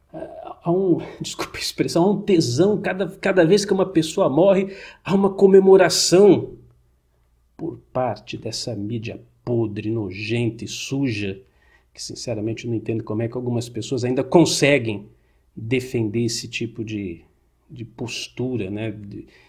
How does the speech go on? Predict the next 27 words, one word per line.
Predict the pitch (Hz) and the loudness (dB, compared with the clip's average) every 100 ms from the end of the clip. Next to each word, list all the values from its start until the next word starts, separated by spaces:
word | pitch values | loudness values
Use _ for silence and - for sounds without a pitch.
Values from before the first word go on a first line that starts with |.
| _ - | _ -20
É, | - - 170 | -18 -4 0
enfim, | 165 - | 0 -2
eu | 117 | -6
não, | 156 | -4
eu | 165 | 2
não | 156 | 2
vou | 151 | 2
comentar | - 131 120 113 117 101 92 127 | -2 -2 -2 -2 -4 -4 -8 -8
mais | 113 113 107 | -6 -6 -6
a | |
respeito | 107 107 - 107 107 | -8 -8 -10 -12 -2
disso, | 160 165 | 0 0
porque | - 143 | -4 2
não | 156 | 4
é | |
o | 151 | 4
objetivo | 127 131 - 123 | 2 -4 -6 -6
desse | 131 - | -6 -2
canal, | 160 113 85 - | -2 -2 -6 -6
né? | 139 208 190 | -2 0 -2
Eu | 120 | -10
tenho | - 123 | -6 -4
minhas | 120 110 | -4 -4
opiniões | 107 117 113 113 | -6 -6 -6 -6
pessoais, | - 147 165 185 220 - | -8 -4 -2 -2 -4 -2
mas | 165 170 | 2 4
enfim, | 165 170 208 | 4 2 -2